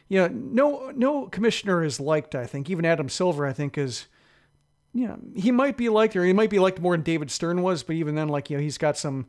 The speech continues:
some detractors and so forth. So, like, he's not, like, you know,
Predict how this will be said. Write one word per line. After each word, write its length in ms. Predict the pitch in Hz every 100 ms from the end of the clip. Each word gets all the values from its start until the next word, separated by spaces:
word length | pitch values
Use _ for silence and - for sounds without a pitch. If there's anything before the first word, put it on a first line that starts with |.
| _ - - -
some 220 | 170 151
detractors 640 | 139 - 196 196 131 120
and 100 | 143
so 200 | - 139
forth. 280 | - 147 143
So, 140 | 160
like, 140 | 151 147
he's 180 | 165 160
not, 220 | 170 170
like, 200 | 147 -
you 160 | 175
know, 100 | 139